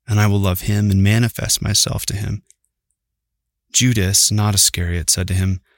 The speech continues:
"Lord, how is it that you will manifest yourself to us and not to the world?" Jesus answered him, If anyone loves me, he will keep my word,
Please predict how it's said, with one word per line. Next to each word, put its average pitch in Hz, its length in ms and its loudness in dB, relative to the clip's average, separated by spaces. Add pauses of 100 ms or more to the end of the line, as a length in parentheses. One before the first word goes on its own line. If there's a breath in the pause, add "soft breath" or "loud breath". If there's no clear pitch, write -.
(380)
"Lord, 117 280 2 (120)
how 104 160 -4
is 147 140 0
it - 100 -2
that 95 120 -2
you 104 120 -2
will 98 120 4
manifest 101 720 2
yourself 98 520 -2
to 123 180 0
us 92 280 -2 (520)
and 104 120 4
not 104 160 2
to - 80 -2
the 95 100 0
world?" 92 440 0 (1400 loud breath)
Jesus 131 360 2
answered 101 340 2
him, 92 400 0 (760 soft breath)
If - 200 -4
anyone 160 380 4
loves 101 300 4
me, 90 460 0
he 117 220 0
will 107 100 0
keep - 260 -4
my 92 200 0
word, 87 400 -4